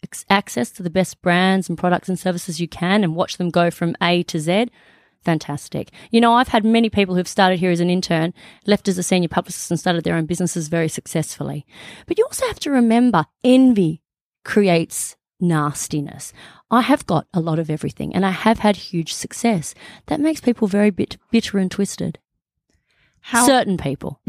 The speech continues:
Speaker 2: <laughs> How hard do you think twenty-one-year-old P R grads should be working? Is that the time that you think they should just be throwing everything at it?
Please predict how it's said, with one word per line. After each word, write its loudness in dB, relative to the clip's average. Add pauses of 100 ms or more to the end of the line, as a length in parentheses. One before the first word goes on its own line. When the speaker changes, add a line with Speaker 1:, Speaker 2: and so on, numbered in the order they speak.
(140)
Speaker 2:
<laughs> -14
How -2
hard 2
do -6
you -2
think -6 (560)
twenty-one-year-old -2 (160)
P 0
R 2
grads -4
should -2
be -4
working? -4
Is -4
that 2
the 0
time -2
that -6
you -6
think -6
they -2
should -8
just -6
be -4
throwing -2
everything -2
at 0
it? -4